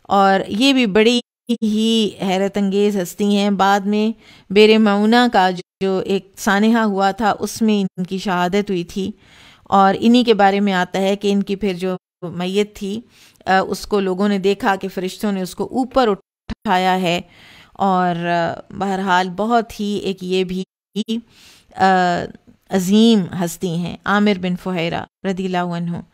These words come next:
और, अ, इन्होंने बड़े ही मुनज़्ज़म अंदाज से ये बकरियों का रेवड़ लेकर जाया करते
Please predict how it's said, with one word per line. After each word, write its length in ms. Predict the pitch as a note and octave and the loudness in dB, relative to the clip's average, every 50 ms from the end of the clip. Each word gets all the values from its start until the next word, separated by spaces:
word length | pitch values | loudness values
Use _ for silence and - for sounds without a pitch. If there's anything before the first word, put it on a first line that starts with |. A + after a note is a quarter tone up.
| _ - - - - - _ _ _ _ _ | _ -20 -20 -20 -20 -20 _ _ _ _ _
और, 440 | - F#3+ F#3+ F#3 F#3 F3+ F3+ E3+ E3+ | 0 2 4 4 2 2 0 -2 0
अ, 240 | F3 F3 E3+ - - | 0 0 0 0 0
इन्होंने 440 | G3+ G#3+ A3+ A#3+ A#3+ A#3 G#3+ G#3+ G#3+ | 2 4 6 6 6 6 6 4 2
बड़े 340 | G3+ F#3+ A3 A#3+ B3+ C#4 C#4 | 2 2 2 2 2 2 2
ही 280 | C4+ A#3+ A3+ A3+ A3 G#3 | 2 0 0 0 0 2
मुनज़्ज़म 540 | G3+ F#3+ F#3+ G3 G3 F#3 G3 A#3 A3 G3+ | 2 2 2 0 0 0 0 0 2 2
अंदाज 760 | G3 F#3+ F#3 - _ _ _ _ _ F#3 F3+ F3+ F#3 G3 G#3 | 0 0 -2 -6 _ _ _ _ _ 0 2 4 4 4 2
से 220 | G3 - - G#3 F#3+ | 0 -4 -4 -2 -2
ये 160 | G3 F#3 F#3+ | -2 -2 -4
बकरियों 440 | F3+ F#3+ F#3 - F#3+ F#3+ G3 G3+ F#3+ | -4 -4 -6 -4 -2 0 0 0 0
का 120 | F#3+ F3+ | 0 -2
रेवड़ 320 | F3 F3+ F3+ F3 F#3+ F#3+ | -2 -2 -2 -2 -2 -2
लेकर 340 | F#3 F3+ F3+ F3+ F3 G3+ F#3 | -2 -2 -4 -4 -4 -6 -6
जाया 320 | E3+ E3+ E3+ E3+ F3+ G#3 A3 | -4 -2 -2 0 0 0 0
करते 380 | G#3+ G3+ F#3 - - F#3+ F#3 | -2 -6 -6 -4 -6 -6 -6